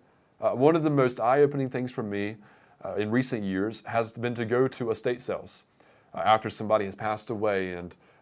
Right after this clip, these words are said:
uh, a lot of their items are being sold. And as you go through that house, I, I remember seeing one house specifically recently that as I walked through the house, I saw item after item after item after item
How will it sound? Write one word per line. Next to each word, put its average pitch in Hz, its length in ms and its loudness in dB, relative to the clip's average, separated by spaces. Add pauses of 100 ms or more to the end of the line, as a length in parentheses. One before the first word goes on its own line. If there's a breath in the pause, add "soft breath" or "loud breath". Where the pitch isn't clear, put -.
uh, 85 140 -6
a 92 60 0
lot 104 220 6
of 123 60 4
their 120 140 4
items 107 400 8
are 98 60 -2
being 104 200 -6
sold. 123 460 -2 (560 soft breath)
And 110 100 -2
as 117 100 -2
you 123 60 0
go 143 160 10
through 160 140 2
that 143 220 8
house, 110 380 4
I, 113 120 12
I 107 140 10
remember 123 260 2
seeing 110 400 -4
one 107 180 0
house 107 200 -2
specifically 101 600 -2
recently 92 560 -6
that 87 260 -4 (260 soft breath)
as 98 80 -4
I 107 60 6
walked 120 260 6
through 135 80 -2
the 127 120 2
house, 95 460 -2 (320 soft breath)
I - 60 -8
saw 104 280 2
item 104 460 4
after 98 340 -6
item 104 420 4
after 95 340 -4
item 104 340 4
after 92 340 -8
item 92 440 -2